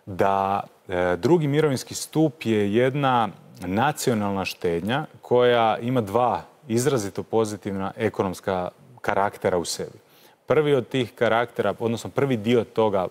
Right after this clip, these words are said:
te pozitivne, e, pozitivnog smjera se sastoji od toga što omogućuje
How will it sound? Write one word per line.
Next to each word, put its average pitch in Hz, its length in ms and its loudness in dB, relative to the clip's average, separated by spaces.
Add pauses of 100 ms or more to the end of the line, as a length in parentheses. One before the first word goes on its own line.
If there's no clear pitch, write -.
(140)
te 117 140 0
pozitivne, 90 800 -4 (160)
e, 87 480 -8
pozitivnog 104 460 -2
smjera 120 420 -2 (340)
se - 180 -8
sastoji 120 440 0
od 95 100 0
toga 120 260 2
što 98 520 0 (120)
omogućuje 104 920 -2